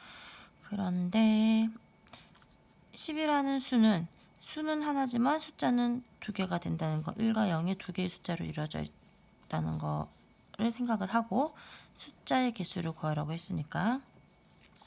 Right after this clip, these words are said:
어, 이거를 이 숫자가, 음, 몇 번까지는 나올지 모르겠지만 일단 두 자리일 거라고 가정하면 몇 개인지 그것부터 구해야 될 것 같아요. 두 자릿수,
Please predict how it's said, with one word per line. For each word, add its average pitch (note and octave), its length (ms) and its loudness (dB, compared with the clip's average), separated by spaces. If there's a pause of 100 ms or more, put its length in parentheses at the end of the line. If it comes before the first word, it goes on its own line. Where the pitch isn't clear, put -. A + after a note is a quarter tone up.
(960)
어, F#3 380 -2
이거를 G#3 460 0 (560)
이 G3 260 -2
숫자가, B3+ 960 0 (1500)
음, G3 340 0
몇 F3+ 240 -2
번까지는 G#3+ 400 2
나올지 E3 300 2
모르겠지만 F3+ 760 0 (100)
일단 G#3+ 540 -2 (520)
두 G3 180 -4
자리일 G#3+ 480 2
거라고 E3+ 320 -2
가정하면 E3+ 540 0
몇 D3+ 180 -4
개인지 F3 560 0
그것부터 - 360 -10
구해야 E3+ 180 -8
될 - 140 -12
것 - 120 -10
같아요. - 360 -8 (960)
두 - 160 -12
자릿수, F3+ 560 -4